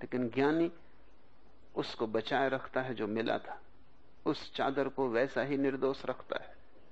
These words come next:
कैसे रखोगे इस चादर को निर्दोष? कबीर ग्रस्त हैं, पत्नी है, बच्चा है, कमाते हैं, घर लाते हैं, फिर भी कहते हैं, "दास कबीर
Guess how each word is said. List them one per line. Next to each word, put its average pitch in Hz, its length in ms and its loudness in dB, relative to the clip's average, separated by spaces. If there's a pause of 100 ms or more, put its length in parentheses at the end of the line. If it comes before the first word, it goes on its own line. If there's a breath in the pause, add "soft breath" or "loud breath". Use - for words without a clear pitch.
(840 loud breath)
कैसे 139 320 2
रखोगे 185 440 6
इस 190 220 2
चादर 165 280 2
को 180 140 4
निर्दोष? 170 440 4 (1900 soft breath)
कबीर 135 300 6
ग्रस्त 113 460 0
हैं, 117 200 0 (500)
पत्नी 123 340 2
है, 113 160 0
बच्चा 101 460 0
है, 117 300 -4
कमाते 107 420 0
हैं, 117 200 -4 (760 soft breath)
घर 104 160 0
लाते 101 360 2
हैं, 131 180 0 (480 soft breath)
फिर 147 140 0
भी 180 140 2
कहते 170 320 0
हैं, 147 180 0
"दास 127 440 0
कबीर 120 360 2